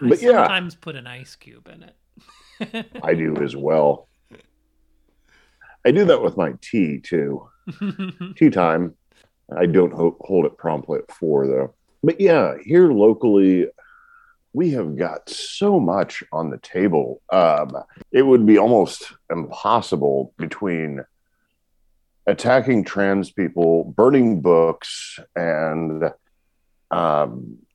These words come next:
Speaker 1: Don't forget outlawing abortion and making it a big felony.
Speaker 2: Oh, yeah. We, how could I forget that?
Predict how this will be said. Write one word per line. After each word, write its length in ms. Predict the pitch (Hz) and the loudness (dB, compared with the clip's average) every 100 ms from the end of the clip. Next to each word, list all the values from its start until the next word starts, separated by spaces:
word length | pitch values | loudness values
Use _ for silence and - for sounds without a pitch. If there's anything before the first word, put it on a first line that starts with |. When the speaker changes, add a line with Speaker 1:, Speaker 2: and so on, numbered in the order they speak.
| _ | _
Speaker 1:
Don't 240 | 160 175 | -18 -16
forget 360 | - 175 208 196 | -16 -10 -6 -6
outlawing 640 | 196 208 208 196 208 202 | -8 -10 -8 -4 -4 -6
abortion 640 | 175 190 220 226 - 156 147 | -12 -12 -12 -14 -12 -14 -14
and 160 | 156 | -16
making 400 | 156 165 175 165 | -14 -14 -14 -14
it 80 | 160 | -14
a 60 | 143 | -16
big 300 | 151 180 147 | -14 -16 -18
felony. 680 | - 170 185 135 127 120 _ _ - | -16 -12 -12 -14 -20 -20 _ _ 2
Speaker 2:
Oh, 200 | 320 220 | 4 6
yeah. 320 | 175 180 117 - | 4 2 0 -2
We, 180 | 98 90 - - - - - - _ _ - | 0 0 -2 -10 -14 -16 -16 -20 _ _ -4
how 120 | 90 | -2
could 180 | - - | -2 -4
I 100 | 156 | -4
forget 420 | - 95 92 85 | -2 -2 0 -2
that? 360 | - 127 156 | 0 0 0